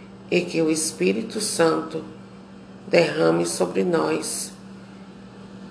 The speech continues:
uma graça toda especial para que nós possamos vencer nossos limites, nossas barreiras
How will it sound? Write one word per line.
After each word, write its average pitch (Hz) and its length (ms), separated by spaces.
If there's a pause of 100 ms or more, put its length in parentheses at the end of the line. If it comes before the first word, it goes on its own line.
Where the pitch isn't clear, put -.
(720)
uma 175 240
graça 170 560
toda 196 380
especial 160 960 (2250)
para 170 240
que 160 180
nós 160 300
possamos 156 920 (1000)
vencer 175 880
nossos 170 420
limites, 170 840
nossas 156 380
barreiras 170 960